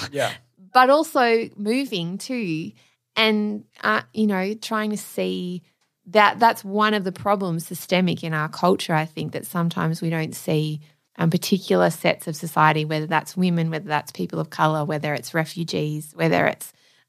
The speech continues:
Speaker 1: you know, people with disabilities, as fully human. We see them as a label.
Speaker 2: Yeah.
Speaker 1: And it's sort of weird that this, like, only white men get to be fully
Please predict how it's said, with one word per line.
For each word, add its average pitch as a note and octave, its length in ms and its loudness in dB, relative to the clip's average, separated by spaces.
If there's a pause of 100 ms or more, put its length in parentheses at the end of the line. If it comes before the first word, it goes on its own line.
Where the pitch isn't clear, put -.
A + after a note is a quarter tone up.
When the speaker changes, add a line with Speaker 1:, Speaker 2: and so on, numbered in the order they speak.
Speaker 1:
you - 140 0
know, E3 100 6
people F3 280 0
with F3 80 -6
disabilities, E3 800 -2 (240)
as F#3 160 4
fully F#3+ 420 2
human. F#3+ 540 -2 (420)
We G3 100 2
see F#3+ 200 2
them F3+ 160 0
as F3+ 160 2
a F3 60 -2
label. D3+ 720 -2 (320)
Speaker 2:
Yeah. C3+ 420 4
Speaker 1:
And G3 80 6
it's G3 160 2
sort G#3 180 -2
of F3+ 140 -2
weird F3 560 4
that E3 160 -6
this, F3 180 -4
like, E3 240 2
only E3+ 280 2
white D#3+ 380 4
men D3+ 240 0
get D#3 200 0
to F3 100 -6
be D#3+ 140 -4
fully D#3 720 -4